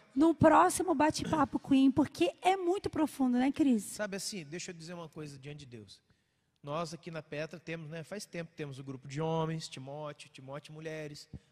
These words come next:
Speaker 2: Vai mudando os nomes, mas essa ideia,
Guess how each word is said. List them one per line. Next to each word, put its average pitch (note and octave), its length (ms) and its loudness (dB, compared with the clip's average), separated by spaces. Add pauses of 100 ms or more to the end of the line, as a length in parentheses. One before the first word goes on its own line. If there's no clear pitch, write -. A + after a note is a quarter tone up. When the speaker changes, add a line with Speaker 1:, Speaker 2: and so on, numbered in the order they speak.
Speaker 2:
Vai G#3+ 120 -6
mudando G3 420 -8
os D#3 100 -14
nomes, F3+ 380 -8
mas F3+ 380 -10 (340)
essa F3 320 -8
ideia, D3+ 640 -8